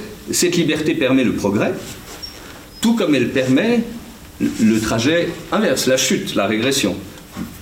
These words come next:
dans laquelle l'homme éventuellement tombe plus bas que la bête elle-même,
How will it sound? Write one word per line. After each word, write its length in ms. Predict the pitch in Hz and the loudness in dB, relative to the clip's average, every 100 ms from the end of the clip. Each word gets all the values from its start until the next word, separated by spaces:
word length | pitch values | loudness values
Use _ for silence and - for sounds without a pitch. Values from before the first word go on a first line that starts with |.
| - | -6
dans 140 | 90 | -2
laquelle 540 | 95 92 127 156 139 - - - | 0 0 0 2 2 0 -4 0
l'homme 360 | 101 123 180 156 - - - - - | 2 4 2 0 -4 -12 -18 -10 -4
éventuellement 540 | 113 123 120 107 139 | 0 2 2 2 2
tombe 380 | 151 131 170 165 | 0 2 2 0
plus 200 | - 117 | 0 2
bas 220 | 110 180 | 2 0
que 60 | 127 | 0
la 80 | 104 | 0
bête 220 | 127 135 | 0 0
elle-même, 360 | 107 80 71 | 2 2 0